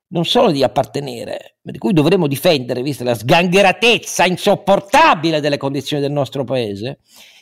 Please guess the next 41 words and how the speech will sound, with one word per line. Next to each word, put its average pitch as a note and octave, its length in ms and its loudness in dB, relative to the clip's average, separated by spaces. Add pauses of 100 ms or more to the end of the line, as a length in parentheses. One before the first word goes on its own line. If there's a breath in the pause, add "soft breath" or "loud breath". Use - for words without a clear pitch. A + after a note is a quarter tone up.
di D#3 100 -2
capire A3 300 2
che F#3+ 80 4
dobbiamo D#3+ 200 2
fare F3 140 2
dei D#3 100 0
passi F3+ 240 0
avanti F3 360 2
in F3+ 300 2
quella G#3 380 2
direzione, - 720 -16 (140)
non A#3 260 2
nella D3+ 180 2
direzione A#2 420 -8
opposta. - 460 -18 (240)
Avere E3 280 0
forme F3+ 400 0
di C#3+ 120 -4
governo C#3 760 2 (320 soft breath)
e C3 240 -2
forme C#3 300 -2
Stato B2 540 -2
efficaci C#3 760 -2
e B2+ 120 0
non C#3+ 680 2 (460)
paralizzate C3 1040 0
dai G#2+ 220 -6
veti, A2+ 440 -4
perché - 320 -8
questa A#2+ 440 -4
è B2 60 0
la G#2+ 120 -2
nostra G#2 320 -10
forma G2+ 300 -10
di G#2 80 -10
governo, G#2+ 340 -8
la G2+ 80 -10
nostra G#2 200 -16
forma G2 260 -14
Stato G2 300 -12
attualmente, A2+ 920 -4